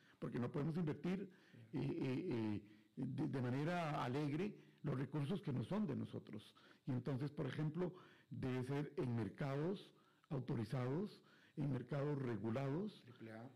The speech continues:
Speaker 1: eh, en mercados que, eh, en títulos valores que estén debidamente clasificados por empresas especializadas.
Speaker 2: Las calificadoras.
Speaker 1: Las calificadoras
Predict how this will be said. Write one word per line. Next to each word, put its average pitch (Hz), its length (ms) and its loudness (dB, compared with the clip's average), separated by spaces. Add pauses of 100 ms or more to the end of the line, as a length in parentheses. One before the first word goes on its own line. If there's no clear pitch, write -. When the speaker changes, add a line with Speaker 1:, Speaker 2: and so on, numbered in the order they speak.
(120)
Speaker 1:
eh, 117 840 2
en 127 280 2
mercados 147 600 0 (420)
que, 151 540 0
eh, 117 520 2
en 123 200 2
títulos 175 340 2
valores 147 420 2 (360)
que 139 100 0
estén 156 540 2
debidamente 147 720 2 (320)
clasificados 160 1000 0 (460)
por 120 140 0
empresas 123 440 0 (480)
especializadas. 143 880 0 (380)
Speaker 2:
Las 120 120 -16
calificadoras. 120 560 -2
Speaker 1:
Las 131 140 0
calificadoras 120 760 0